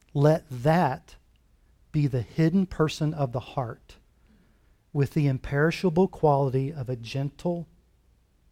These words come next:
and quiet spirit, which is precious in the sight of God. He's saying wives must strive most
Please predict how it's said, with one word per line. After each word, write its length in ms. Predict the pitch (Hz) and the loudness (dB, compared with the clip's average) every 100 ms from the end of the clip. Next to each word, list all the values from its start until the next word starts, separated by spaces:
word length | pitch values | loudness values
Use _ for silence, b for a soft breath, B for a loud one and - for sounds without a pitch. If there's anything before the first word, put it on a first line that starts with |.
| _ _ b b b | _ _ b b b
and 180 | 143 131 | -2 -2
quiet 400 | - 135 131 131 | 0 0 0 -4
spirit, 600 | - - 131 117 - - _ _ _ _ _ _ _ | -10 -6 -4 -4 -10 -20 _ _ _ _ _ _ _
which 220 | 143 - | -2 -2
is 140 | 123 | -6
precious 680 | - - 165 160 - 123 - - | -10 -2 0 0 -4 -12 -12 -6
in 200 | 139 131 | -4 -2
the 80 | 123 | -4
sight 360 | - 127 123 | -6 -6 -6
of 100 | 117 | -8
God. 320 | - 113 110 113 _ _ _ _ _ _ _ _ _ _ b b b b | -10 -10 -10 -16 _ _ _ _ _ _ _ _ _ _ b b b b
He's 160 | 156 | 0
saying 320 | - 170 151 | 4 4 4
wives 420 | 143 147 165 170 165 | 4 4 4 2 -2
must 180 | 156 | -2
strive 480 | - - 143 143 135 | -4 -4 0 0 -2
most 640 | 143 143 127 127 - - | -2 0 -2 -6 -14 -20